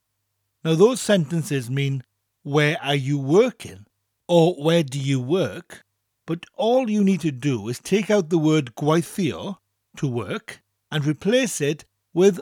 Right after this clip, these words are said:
"mynd." So here are the sentences, or the questions, I should say. Ble dych chi'n mynd? Where are you going?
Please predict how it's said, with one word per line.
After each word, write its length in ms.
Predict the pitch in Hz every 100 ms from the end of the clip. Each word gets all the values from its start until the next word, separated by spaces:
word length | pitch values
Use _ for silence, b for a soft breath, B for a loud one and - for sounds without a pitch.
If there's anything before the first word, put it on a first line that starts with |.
| -
"mynd." 720 | 196 208 277 226 120 87 - _ _ _ _ _ _ _ _ _ _ _
So 300 | - - 214
here 500 | 165 127 147 127 117
are 100 | 143
the 100 | 135
sentences, 1000 | 165 262 294 311 247 - 120 78 - - _ _ _ -
or 120 | 139
the 100 | 131
questions, 560 | 175 202 - 302 240
I 140 | 160 127
should 280 | - 135 101
say. 400 | - 98 87 - _ _ _ _ _ _ _ _ _
Ble 340 | 240 262 320 311
dych 220 | 196 254 - -
chi'n 220 | 226 214 196
mynd? 600 | 151 101 107 220 - - _ _ _ _ _ _ _ _ _ _ _ _ _ _ _ _ _ _ _ _ _ _ _ _ _ -
Where 100 | 359
are 60 |
you 200 | 302 262
going? 500 | 160 143 95 98 208